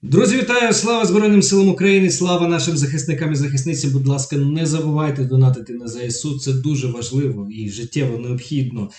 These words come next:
Сьогодні ми будемо говорити про питання, яке б мало б бути вже закрите, але ні. Все ніяк в нашому публічному просторі не можуть відпустити російський язик. А сам московський язик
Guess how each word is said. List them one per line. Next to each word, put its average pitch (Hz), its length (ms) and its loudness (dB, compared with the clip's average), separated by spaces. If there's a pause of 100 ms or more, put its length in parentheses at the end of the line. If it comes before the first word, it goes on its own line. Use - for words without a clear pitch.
(200)
Сьогодні 180 600 4
ми 139 180 4
будемо 139 400 2
говорити 170 460 2
про 135 220 -6
питання, 208 500 -4
яке 135 360 0
б 160 100 -6
мало 180 300 0
б 135 100 -2
бути 170 360 0
вже 151 260 2
закрите, 269 1040 -2 (240)
але 202 260 -6
ні. 113 340 -6 (220)
Все 185 240 -8
ніяк 156 440 -6
в 127 40 -12
нашому 127 360 -4
публічному 113 520 -8
просторі 208 600 -2 (380)
не 180 220 6
можуть 214 680 2
відпустити 196 1120 -2
російський 175 960 -2
язик. 160 580 0 (580)
А 135 140 -6
сам 262 280 -4
московський 190 540 0
язик 135 420 0